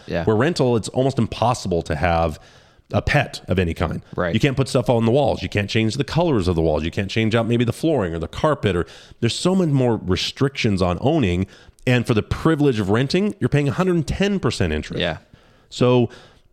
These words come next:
Speaker 2: really, it's an incredible time to buy because we have some stars aligning. Yes, rates are higher than what they were, but home prices have stabilized and more options are available,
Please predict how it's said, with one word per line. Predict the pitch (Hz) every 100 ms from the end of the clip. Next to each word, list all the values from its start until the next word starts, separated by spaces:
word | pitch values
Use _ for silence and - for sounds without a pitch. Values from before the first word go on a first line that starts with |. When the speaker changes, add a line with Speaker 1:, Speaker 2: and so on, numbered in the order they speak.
| _ _
Speaker 2:
really, | 113 160 190
it's | 127
an | 131
incredible | 117 147 131
time | 127 117
to | 104
buy | 90 90
because | 87 - 107
we | 104
have | 110
some | - 107
stars | - 123 120 110
aligning. | 107 92 85 - - -
Yes, | 117 147 -
rates | 117 117 -
are | 110
higher | 113 107
than | 98 95
what | 90
they | 87
were, | 78 78 82 - - -
but | 101
home | 135 135
prices | 127 120 110 90
have | 104 -
stabilized | - 110 101 98 98 -
and | 107
more | 104 123 127 120
options | 127 - 139 123
are | 110
available, | 101 101 107 127